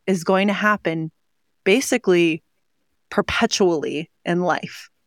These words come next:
So, Chris, do you have an example of a change that happened recently or a change that's coming soon?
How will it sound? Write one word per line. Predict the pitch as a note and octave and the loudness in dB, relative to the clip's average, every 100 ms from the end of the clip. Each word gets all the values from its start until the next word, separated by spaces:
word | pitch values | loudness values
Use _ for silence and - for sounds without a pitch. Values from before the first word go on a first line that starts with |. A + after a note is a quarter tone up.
| _ - | _ -8
So, | - C4+ | 0 2
Chris, | D4 C#4 - | 4 2 0
do | G#3 | 0
you | C4 | 4
have | F#4 C#5+ | 4 4
an | B4+ | 2
example | A3 E3+ E3+ F3 G3 G3 F#3+ | 2 0 -2 0 4 4 4
of | - F3+ E3+ - | 2 2 0 -4
a | F3 | -4
change | G#3 F#3+ F#3 F#3 | -2 -2 -2 -2
that | - E3+ | -2 -2
happened | F3 E3+ F3 | -2 -2 0
recently | C4+ B3+ B3+ A3 A#3 A3+ A3 | 0 0 0 0 2 2 2
or | F#3+ E3 E3 E3 | 0 0 0 0
a | E3 | -2
change | F#3+ F3 F3 - | -2 -2 -2 -2
that's | E3 - | -2 -2
coming | - G3 F#3 | -2 0 0
soon? | - F#3+ F#3 F3+ F3+ F#3 | -2 0 0 0 0 -2